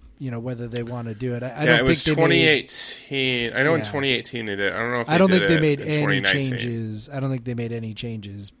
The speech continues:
Speaker 1: because of what happened last year. So
Speaker 2: Yeah.
Speaker 1: yeah.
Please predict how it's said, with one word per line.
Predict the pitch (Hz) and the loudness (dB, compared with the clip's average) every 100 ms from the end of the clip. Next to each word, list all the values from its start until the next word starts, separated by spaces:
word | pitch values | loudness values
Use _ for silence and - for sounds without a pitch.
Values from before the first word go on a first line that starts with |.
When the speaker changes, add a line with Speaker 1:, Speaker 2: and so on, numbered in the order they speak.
| - | -16
Speaker 1:
because | 120 107 113 104 | -14 -10 -10 -10
of | 107 | -12
what | 107 | -12
happened | 107 104 101 | -10 -12 -12
last | 101 98 - 104 | -12 -12 -12 -14
year. | 98 98 | -16 -16
So | - 107 95 98 _ _ _ _ _ - | -16 -14 -14 -16 _ _ _ _ _ -6
Speaker 2:
Yeah. | 107 98 90 - _ _ _ - | 0 0 -2 -8 _ _ _ -14
Speaker 1:
yeah. | 82 82 | -14 -14